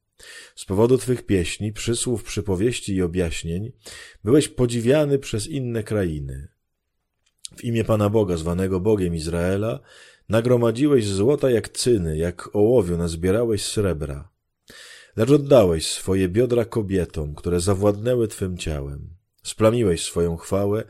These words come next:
zhańbiłeś potomstwo, sprowadziłeś gniew na swoje dzieci, kazałeś im cierpieć z powodu twej głupoty. Władza została podzielona i z Efraima powstało nieposłuszne królestwo.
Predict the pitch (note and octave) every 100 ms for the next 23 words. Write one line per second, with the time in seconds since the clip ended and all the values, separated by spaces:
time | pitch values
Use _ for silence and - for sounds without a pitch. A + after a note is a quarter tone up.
0 | - - - - A2 A2 A#2+ G#2+ E2+ -
1 | F2 G2+ A2 - - G#2+ - A2 G#2 A2
2 | C3 A#2+ G2 G2+ A#2+ - D#2+ - E2+ E2
3 | D#2 E2+ F#2 - A2 - - - - _
4 | - G2 A#2 A#2+ A2+ G#2+ C3+ A#2+ G2+ F2+
5 | - F#2 F#2+ G#2 F#2+ G2 F#2+ F#2 F#2+ E2+
6 | D2 - C2+ E2 _ _ _ _ _ E2+
7 | A#2+ A2 F2 E2+ - A2+ G#2+ - G2 F#2
8 | F#2+ A#2+ C3 B2+ C3 - - _ - F#2+
9 | G#2 A2+ B2 C#3 B2+ G#2 A2 - - B2+
10 | A#2 G#2 G2+ G#2+ G2 G#2+ G2+ F#2+ F2 -
11 | E2+ D2 C2 - - C#2 D#2+